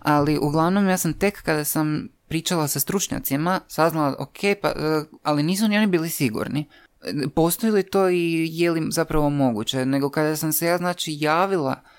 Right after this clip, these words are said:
e, za određenog, e, kirurga i kada sam došla na prvi pregled, onda sam onako, aha, ok, znači ja to mogu obaviti tu i m-, malo sam išla bez razmišljanja, e, ok,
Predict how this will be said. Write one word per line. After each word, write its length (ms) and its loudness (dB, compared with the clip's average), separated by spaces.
e, 280 0
za 320 0
određenog, 760 0
e, 200 0
kirurga 680 0
i 80 -8
kada 240 -2
sam 200 0
došla 280 2
na 100 0
prvi 280 -2
pregled, 420 -2
onda 200 0
sam 220 0
onako, 320 2
aha, 240 0
ok, 120 -2
znači 260 -2
ja 60 -2
to 120 -2
mogu 260 0
obaviti 400 -2
tu 220 -2
i 40 2
m-, 360 -2
malo 220 0
sam 180 -2
išla 180 0
bez 200 0
razmišljanja, 680 -2
e, 60 -2
ok, 240 -2